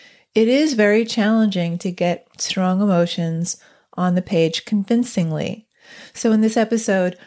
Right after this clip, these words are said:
I break down three techniques to help you bring more layered, subtle, and potent emotions to your pages so that it feels not just believable to the reader,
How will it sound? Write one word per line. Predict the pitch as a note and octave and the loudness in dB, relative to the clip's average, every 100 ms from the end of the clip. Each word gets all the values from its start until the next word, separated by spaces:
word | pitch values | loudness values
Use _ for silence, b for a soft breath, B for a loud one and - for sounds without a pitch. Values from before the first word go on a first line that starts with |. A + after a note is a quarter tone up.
| B | B
I | G3 | -4
break | G3 G#3 G#3+ A3+ | -2 0 0 0
down | A#3 A3 G#3 G3+ | 0 0 0 -4
three | - - G#3 | -8 -2 -2
techniques | G#3+ A3+ A3+ G#3 F#3+ - - | 0 -4 0 0 0 -4 -4
to | F#3+ | -2
help | F#3 G3 A#3 | -2 -2 -2
you | A3 | -2
bring | G#3+ F#3+ F#3 | 0 0 0
more | F#3 F3 E3+ | 0 0 -2
layered, | E3 E3+ F#3 G#3 G#3+ G#3 G#3 b b b | -2 0 2 2 2 0 -2 b b b
subtle, | - - G3 F3+ F3 F3+ - - | -16 -6 -2 0 2 2 -2 -2
and | F3+ E3+ F3+ | -2 -2 -6
potent | - B3 - C#4 A3+ - | -6 -6 -4 -8 -8 -4
emotions | G3+ G#3+ D#4+ - F#3 F3 F3+ | -2 0 0 -2 -2 -2 -4
to | - | -6
your | F3+ E3 | -4 -4
pages | - B3+ C#4 E3+ E3 E3 B B B | -4 -2 0 0 0 -4 B B B
so | - A3 | -4 2
that | A3+ A3 | 2 2
it | A3+ | 0
feels | - C4 C4+ C4 C4 A3+ | 0 2 4 2 0 -4
not | A#3 D#4+ | -2 -2
just | - E4 - - _ | -2 -4 -4 -12 _
believable | - G3+ F#3 G#3 G#3+ G#3 F#3 E3+ | -4 -2 0 2 2 0 0 -2
to | E3 F3+ | -2 -4
the | F3 | -2
reader, | E3+ G3+ A#3 E3+ E3 | 0 0 2 0 0